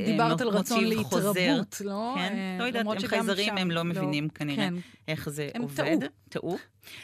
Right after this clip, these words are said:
Speaker 1: אה, אז במסע בין כוכבים, את, אה, פוגשת צוות של ספינה, שחייזרים הם חלק מצוות הפיקוד
Speaker 2: מהמם.
Speaker 1: שלה,
Speaker 2: כן.
Speaker 1: אה, ויש אישה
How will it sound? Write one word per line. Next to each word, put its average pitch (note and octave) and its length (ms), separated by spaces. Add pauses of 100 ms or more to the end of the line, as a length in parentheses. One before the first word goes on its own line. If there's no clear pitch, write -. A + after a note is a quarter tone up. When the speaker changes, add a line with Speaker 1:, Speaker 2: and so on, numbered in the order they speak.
(220)
Speaker 1:
אה, D#3 420
אז D3+ 180
במסע D3 460
בין A2 140
כוכבים, B3+ 420 (300)
את, - 240
אה, D#3 60 (920)
פוגשת E3 460
צוות E3+ 360
של D#3 160
ספינה, E3+ 420 (400)
שחייזרים D#3 1000
הם E3+ 140
חלק E3 480
מצוות C#3+ 420
הפיקוד F3 320
Speaker 2:
מהמם. F#3 160
Speaker 1:
שלה, A#3 300 (420)
Speaker 2:
כן. E3 60 (180)
Speaker 1:
אה, - 60 (640)
ויש D3 580
אישה - 360